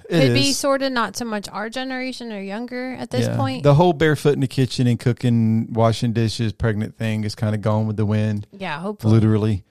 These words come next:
Speaker 2: Ooh.
Speaker 1: Um, but at the same time, you know, that's,
Speaker 2: Mm.
Speaker 1: that's a conversation you might need to have because some, I, I still think there are some, uh, places and genders, like, they say, "Hey,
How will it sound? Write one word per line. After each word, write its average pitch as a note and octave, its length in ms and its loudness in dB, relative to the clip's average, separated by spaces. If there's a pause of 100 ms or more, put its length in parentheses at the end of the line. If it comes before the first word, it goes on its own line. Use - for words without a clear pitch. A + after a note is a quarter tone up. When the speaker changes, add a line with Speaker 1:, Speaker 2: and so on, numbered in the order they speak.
Speaker 2:
Ooh. F#3 280 -8
Speaker 1:
Um, G#2+ 680 -8 (100)
but C3+ 340 4 (380)
at D3+ 140 0
the C3+ 80 2
same C#3 280 4
time, C3+ 360 4
you B2 80 4
know, A#2 120 4
that's, B2+ 240 2
Speaker 2:
Mm. D#4 160 2
Speaker 1:
that's C#3 200 4
a F3+ 60 0
conversation E3 640 2
you D#3+ 60 2
might D3+ 180 0
need C#3 180 -2
to B2 60 2
have D#3+ 220 0
because B2+ 300 0
some, D3+ 360 4
I, D3+ 120 2 (320)
I B2 100 4
still D3+ 220 4
think C#3+ 320 2
there B2+ 200 4
are B2 80 0
some, B2 380 4 (580)
uh, A2+ 160 2
places A#2 500 2
and A#2+ 140 4
genders, A2 440 2
like, G#2+ 300 0
they A2+ 140 2
say, A2+ 260 0
"Hey, A2 520 0